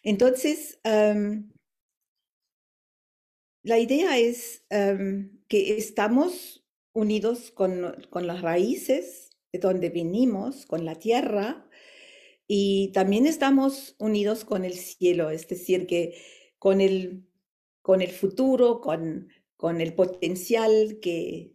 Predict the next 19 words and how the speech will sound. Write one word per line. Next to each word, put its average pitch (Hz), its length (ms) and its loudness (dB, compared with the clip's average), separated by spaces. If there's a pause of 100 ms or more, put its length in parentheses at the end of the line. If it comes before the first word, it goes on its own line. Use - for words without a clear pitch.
con 165 220 -4
la 165 100 0
información 185 920 0
que 165 140 -6
está 202 480 -2
presente 190 640 0
en 185 340 -8
todo 202 260 0
momento. 202 680 -6 (640)
Y 214 460 -4 (100)
según 240 800 0 (260)
cómo 311 300 2
estamos 247 760 0
alineados 196 840 -2
y 190 40 -10
permeables 208 920 -2
en 185 120 -2
nuestro 180 380 -6
cuerpo, 254 640 -2